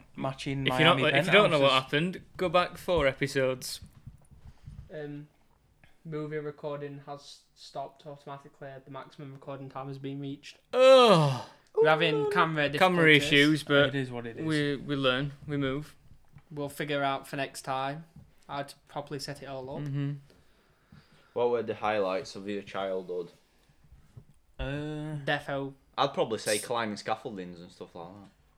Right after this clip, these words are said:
Speaker 3: Sending my sister through front door. That's
Speaker 4: Uh,
Speaker 3: good
Speaker 4: chucking,
Speaker 3: there.
Speaker 4: chucking logs at timber at Conrad's head, and he's got a dint now. <laughs>
Speaker 1: It's like playing football and <laughs> not having any responsibility.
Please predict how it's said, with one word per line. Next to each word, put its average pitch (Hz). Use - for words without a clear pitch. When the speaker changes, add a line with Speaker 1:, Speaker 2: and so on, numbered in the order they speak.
Speaker 3:
Sending 151
my 143
sister 143
through 139
front 135
door. 135
That's 110
Speaker 4:
Uh, 113
Speaker 3:
good 143
Speaker 4:
chucking, 147
Speaker 3:
there. 139
Speaker 4:
chucking 143
logs 127
at 120
timber 107
at -
Conrad's 107
head, 90
and 104
he's 98
got 92
a -
dint 90
now. 80
<laughs> -
Speaker 1:
It's 160
like 190
playing 117
football 147
and 151
<laughs> -
not 156
having 165
any 151
responsibility. 120